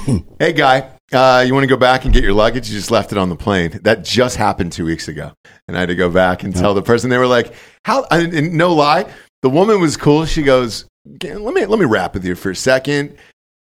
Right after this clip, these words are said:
Speaker 1: How fucked up are you that you just forgot that you had
Speaker 2: Mm.
Speaker 1: luggage that was on the flight?" And I was like, Look, lady, I fucking travel a lot, and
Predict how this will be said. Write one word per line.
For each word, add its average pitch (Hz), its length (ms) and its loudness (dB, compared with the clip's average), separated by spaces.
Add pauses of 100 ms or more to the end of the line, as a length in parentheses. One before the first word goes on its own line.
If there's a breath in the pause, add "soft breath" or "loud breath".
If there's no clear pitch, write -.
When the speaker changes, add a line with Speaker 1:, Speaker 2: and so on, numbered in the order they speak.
(680)
Speaker 1:
How 277 120 -4
fucked - 320 0
up 175 180 0
are 127 60 4
you 87 180 -2
that 87 100 -8
you 92 120 -6
just 107 280 -8
forgot 107 580 -2
that 104 80 -6
you 101 120 -4
had 110 280 0
Speaker 2:
Mm. 90 60 0
Speaker 1:
luggage 113 440 0
that 117 100 6
was 120 180 4
on 113 220 2
the 104 100 -2
flight?" 135 300 -2
And 113 100 -6
I 113 40 -6
was 110 100 -8
like, 107 100 -8
Look, 95 280 -6
lady, 92 320 -2
I 110 160 -4
fucking 110 320 -10
travel 80 440 -4
a 80 40 0
lot, 82 400 0
and 80 340 -8